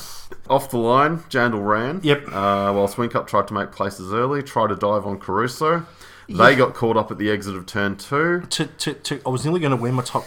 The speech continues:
Speaker 2: my Top Gear t-shirt today, but to quote Clarkson, "What was he thinking?"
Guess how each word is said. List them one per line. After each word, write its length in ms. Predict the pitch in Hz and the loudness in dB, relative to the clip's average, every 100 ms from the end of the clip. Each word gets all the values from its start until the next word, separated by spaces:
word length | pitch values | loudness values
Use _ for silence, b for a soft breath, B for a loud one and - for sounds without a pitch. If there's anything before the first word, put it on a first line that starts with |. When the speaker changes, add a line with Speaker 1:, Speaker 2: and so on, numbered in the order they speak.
| - | -6
Speaker 2:
my 140 | 135 113 | -4 -2
Top 280 | - 123 | -2 -4
Gear 140 | 113 101 | -4 -6
t-shirt 480 | - 120 - 117 - | -4 -4 -2 -4 -4
today, 320 | 104 95 98 | -4 -4 -4
but 120 | 107 - | -8 -10
to 80 | |
quote 320 | 117 - 131 - | -4 -2 -2 -2
Clarkson, 560 | 117 113 117 - 107 B B B - | 0 0 -2 -6 -8 B B B -8
"What 400 | 147 143 135 - | -2 0 -2 -4
was 340 | 127 117 117 - | 0 0 0 -4
he 240 | 117 110 | -4 -4
thinking?" 680 | - 131 135 139 127 90 | -4 -2 -2 -2 -4 -4